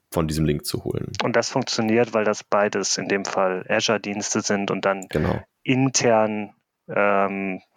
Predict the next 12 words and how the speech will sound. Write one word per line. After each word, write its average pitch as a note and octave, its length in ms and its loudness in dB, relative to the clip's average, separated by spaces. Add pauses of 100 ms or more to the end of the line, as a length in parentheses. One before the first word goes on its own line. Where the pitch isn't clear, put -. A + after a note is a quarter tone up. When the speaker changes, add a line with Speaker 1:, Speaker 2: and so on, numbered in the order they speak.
(140)
Speaker 2:
quasi G2+ 380 -2
wie G#2 80 -2
bei G2+ 140 2
einem G2 140 0
Service G2+ 340 -2
Principal G2 600 -4
dann F#2 480 -2
das - 320 0
Recht - 760 0
für - 480 0
deine G2 400 0
Web-App G2+ 400 0